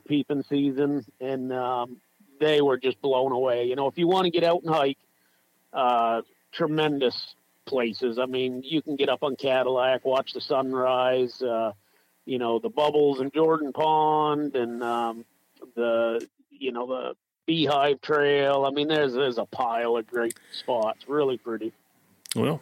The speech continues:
Speaker 2: I think we're gonna hit that, so I may have to pick your brain later on about it.
Speaker 1: Absolutely.
Speaker 2: So, how, I, I, I just wanted to talk to you about your season, and like I said, I've kept up with your post, and, you know, I wa-, you know, I keep up and watch, and,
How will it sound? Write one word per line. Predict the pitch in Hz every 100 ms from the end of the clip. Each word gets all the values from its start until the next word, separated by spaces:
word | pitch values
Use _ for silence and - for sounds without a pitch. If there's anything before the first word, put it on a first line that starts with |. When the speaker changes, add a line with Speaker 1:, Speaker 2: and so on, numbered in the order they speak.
| - -
Speaker 2:
I |
think | - 127 120
we're | 127
gonna | 147 110
hit | 175 -
that, | 101 -
so | - 113 110
I | 113
may | 147
have | 120 123
to | 101
pick | 135 131
your | 120
brain | 127 170 160
later | 123 113 107
on | 107 107
about | 98 104 104
it. | - _ _ _ _ _ _ _
Speaker 1:
Absolutely. | 135 139 143 180 202 233 175 - - - - - - - - -
Speaker 2:
So, | - 196 185 165 147 _ _ _ _ _ _ -
how, | 165 214 262 226 131 - - _
I, | 139 143 147 170
I, | 139 120
I |
just | 135 156
wanted | 190 180
to | -
talk | 143 190
to | 175
you | 135
about | 131 143
your | 160
season, | 151 - 135 156 139
and | 139 127
like | 127
I |
said, | - 135
I've | 120 -
kept | 147 143
up | 151 139
with | 139
your | 120
post, | 120 123 123 131 139 135 -
and, | 110 113
you | 113
know, | 113
I | 120
wa-, | 120 -
you | 123
know, | 120
I |
keep | 127 139 127
up | 120 120
and | 123 113
watch, | 110 117 117 120
and, | 107 104